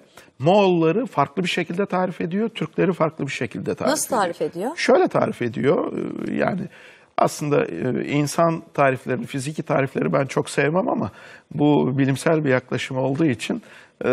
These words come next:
Speaker 1: yapmak lazım. Çünkü kaynaklarda bu var. Şöyle diyor, yani mesela boyları daha kısa Moğollar için, e, belden yukarısı daha geniş, daha iri ondan sonra. E, kafa, e,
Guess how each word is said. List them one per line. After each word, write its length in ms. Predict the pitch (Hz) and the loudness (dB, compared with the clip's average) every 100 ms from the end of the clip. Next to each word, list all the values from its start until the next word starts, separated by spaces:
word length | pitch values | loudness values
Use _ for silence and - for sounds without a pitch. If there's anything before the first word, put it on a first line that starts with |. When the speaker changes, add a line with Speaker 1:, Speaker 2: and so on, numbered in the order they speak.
| 131 127 127 127 | 4 6 6 6
Speaker 1:
yapmak 460 | 139 156 147 143 120 | 4 4 0 0 -2
lazım. 340 | 98 101 143 | -4 -4 -6
Çünkü 320 | - 135 - 139 | -6 -8 -6 -2
kaynaklarda 720 | 139 131 127 135 123 123 110 | 2 2 0 2 2 2 -2
bu 160 | 104 | -2
var. 180 | - - - - - - - | -4 -4 -8 -20 -20 -20 -10
Şöyle 600 | - - - 226 190 120 | -6 0 4 6 6 2
diyor, 300 | 117 175 - _ - - _ - | 2 2 -2 _ -20 -20 _ 2
yani 220 | 185 170 | 4 4
mesela 520 | 190 175 175 165 180 - | 2 0 2 4 2 -2
boyları 480 | 160 165 170 165 165 | 2 4 6 4 2
daha 200 | 156 170 | 2 2
kısa 280 | - - 117 | -2 -4 -4
Moğollar 440 | 117 107 107 101 | -2 -2 -4 -4
için, 360 | 98 - 139 170 - - - _ - | -6 -4 -4 -6 -10 -20 -20 _ -2
e, 40 | 123 120 117 117 117 113 110 104 - - _ - | 2 4 6 6 6 6 6 2 0 -6 _ -6
belden 680 | 127 143 147 156 160 160 160 _ - | 2 4 4 4 2 2 -8 _ -10
yukarısı 560 | 135 143 135 - 143 | -4 -2 -2 -2 -2
daha 240 | 135 117 156 | 0 2 0
geniş, 560 | 131 110 131 - - | 0 -4 -4 -6 -4
daha 240 | 127 131 - | 0 0 0
iri 440 | 131 113 127 147 - _ _ _ - | -2 -2 -2 -4 -10 _ _ _ -8
ondan 400 | 120 120 110 104 | -4 -2 -2 -4
sonra. 460 | - 110 107 - 165 - - - - - | -2 2 2 2 0 -6 -20 -20 -20 -6
E, 140 | 123 | -4
kafa, 460 | 120 151 - 160 156 | 0 0 2 2 2
e, 280 | - 90 | 2 0